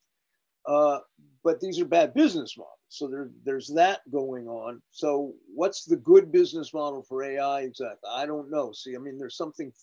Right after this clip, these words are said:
funny lurking around the edges of these stories that I don't fully understand because, but I suspect is,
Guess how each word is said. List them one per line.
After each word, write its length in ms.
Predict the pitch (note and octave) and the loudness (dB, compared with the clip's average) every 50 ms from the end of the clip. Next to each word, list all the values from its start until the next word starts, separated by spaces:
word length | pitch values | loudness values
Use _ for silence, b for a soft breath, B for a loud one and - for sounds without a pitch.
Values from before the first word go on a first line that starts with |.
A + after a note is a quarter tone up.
| _ - | _ -8
funny 420 | E3+ E3 E3 E3 D#3+ D3 C3+ A#2+ _ _ _ _ _ - | -6 -6 -4 -4 -4 -6 -6 -10 _ _ _ _ _ -10
lurking 400 | C3+ C#3+ D#3 D3+ - E3+ D#3+ D3 | -6 -6 -6 -6 -6 -6 -8 -6
around 340 | C#3 C3+ C#3 C3+ C3+ C3+ C3 | -6 -6 -6 -6 -6 -6 -6
the 140 | C3 C3+ B2 | -6 -4 -4
edges 400 | B2 B2 A#2+ A#2 C3 A#2 - A#2+ | -4 -4 -8 -10 -14 -12 -12 -16
of 80 | A2 G2+ | -16 -14
these 240 | A2 A#2 A#2+ A2 G#2+ | -14 -14 -12 -12 -12
stories 640 | - - - B2+ A#2+ A#2 A2 G2 F#2 - - - - _ _ _ _ _ _ _ _ _ A#2+ A2 | -12 -12 -8 -6 -6 -6 -6 -8 -12 -14 -16 -20 -20 _ _ _ _ _ _ _ _ _ -18 -10
that 200 | B2 C3 B2+ B2+ | -8 -6 -6 -4
I 120 | B2+ B2 B2+ | -4 -6 -4
don't 280 | B2 C#3 C#3 C3+ B2+ _ _ - | -4 -4 -4 -4 -8 _ _ -8
fully 320 | - D3 C3+ C3 C3 B2 | -6 -4 -2 0 -2 -2
understand 680 | A#2+ A#2+ B2 A#2+ A#2 A#2 A2+ - - - C3 B2 A#2+ A#2 G#2+ | -2 -6 -6 -8 -10 -10 -10 -10 -12 -10 -8 -8 -8 -10 -12
because, 380 | A2+ - - A#2+ A2 - - _ _ _ _ _ _ _ _ _ _ _ _ _ _ _ _ _ _ B2 A2+ _ _ _ _ _ _ _ - B2 | -14 -10 -8 -8 -8 -8 -12 _ _ _ _ _ _ _ _ _ _ _ _ _ _ _ _ _ _ -20 _ _ _ _ _ _ _ _ -10 -4
but 140 | - D#3 D3+ | -2 0 2
I 120 | D3 D3+ | 2 0
suspect 680 | D3 - - D#3+ - - - - F3 D3 B2+ - _ _ _ _ _ _ _ _ _ _ _ _ _ _ _ _ _ _ _ - | 0 0 -2 -4 -6 -6 -2 0 0 0 0 -2 _ _ _ _ _ _ _ _ _ _ _ _ _ _ _ _ _ _ _ -12
is, 420 | - C#3+ C3+ C3+ C3 B2+ A#2 - | -8 -8 -6 -6 -6 -8 -10 -14